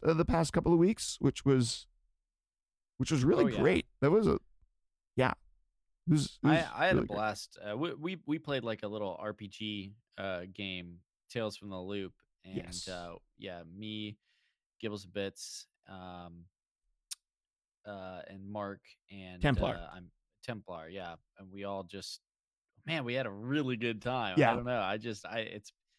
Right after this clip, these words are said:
Speaker 2: yeah, it was, it was a good time.
Speaker 1: Yeah, so I wanna encourage you. The people of the Legends Cast Discord are pretty awesome people. So if you can, you can always, you know, find, find ways to hang out with one another, uh, outside
Speaker 2: Yeah.
Speaker 1: of, uh, outside of just playing Legends of Runeterra. We have a lot of common interests,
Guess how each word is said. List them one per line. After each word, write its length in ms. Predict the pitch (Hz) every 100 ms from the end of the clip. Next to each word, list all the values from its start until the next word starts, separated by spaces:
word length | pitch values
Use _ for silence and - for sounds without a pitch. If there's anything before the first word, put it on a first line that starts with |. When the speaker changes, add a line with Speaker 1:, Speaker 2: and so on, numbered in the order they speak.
| _ _
Speaker 2:
yeah, 180 | 101 82 - _
it 60 | 113
was, 180 | 101 101
it 40 | 127
was 140 | 110
a 20 |
good 140 | 101 87
time. 120 | - _ _
Speaker 1:
Yeah, 180 | 127 113
so 160 | 110 185
I 80 | 262
wanna 160 | 302
encourage 320 | 233 254 185
you. 60 | 143
The 100 | 139
people 380 | - 302 403 320
of 80 | 285
the 60 |
Legends 400 | 170 165 170 180
Cast 260 | - 143 117
Discord 400 | 135 - 135 131
are 80 | 127
pretty 240 | - 131 -
awesome 360 | 123 120 120
people. 400 | - 220 - 113 - - -
So 120 | 143
if 100 | 139
you 100 | 160
can, 340 | - 220 170 135 - _
you 140 | 165 -
can 100 | 349
always, 260 | 170 165 190
you 80 |
know, 120 | 180 165
find, 340 | - 196 294
find 260 | - 226 349
ways 240 | 427 392
to 80 | 392
hang 200 | 330 320
out 180 | 233 262
with 120 | 277
one 160 | 220
another, 400 | 202 185 180 160 - - -
uh, 140 | 147 -
outside 680 | 156 160 - 143 143 151 156
Speaker 2:
Yeah. 80 |
Speaker 1:
of, 180 | 156 135
uh, 140 | 143 135
outside 440 | 143 - 147 147 151
of 120 | 127
just 300 | 139 151 -
playing 280 | 151 156 147
Legends 360 | 139 139 156 139
of 60 |
Runeterra. 340 | 143 131 139 123
We 100 | 131
have 80 |
a 40 | 175
lot 180 | 170 165
of 80 |
common 260 | - 165 151
interests, 480 | 156 - 190 -